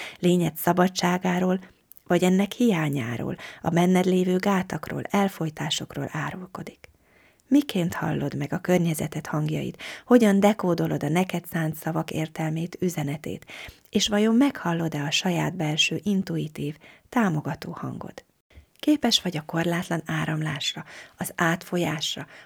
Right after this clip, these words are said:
a sértetlen továbbhaladásra? Vagy inkább a jég feszülésével, görcsös akarással repeszted szét a korlátokat? Esetleg erőtlenül ragadsz helyzetekbe,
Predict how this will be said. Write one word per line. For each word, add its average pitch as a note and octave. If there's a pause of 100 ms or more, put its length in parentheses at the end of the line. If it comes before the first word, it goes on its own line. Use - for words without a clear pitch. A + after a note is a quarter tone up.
a -
sértetlen F#3
továbbhaladásra? E3 (580)
Vagy F3
inkább E3+
a -
jég F3+
feszülésével, E3
görcsös E3
akarással D#3+
repeszted D#3
szét D#3
a D#3+
korlátokat? D#3 (500)
Esetleg D#3
erőtlenül F3
ragadsz F3+
helyzetekbe, E3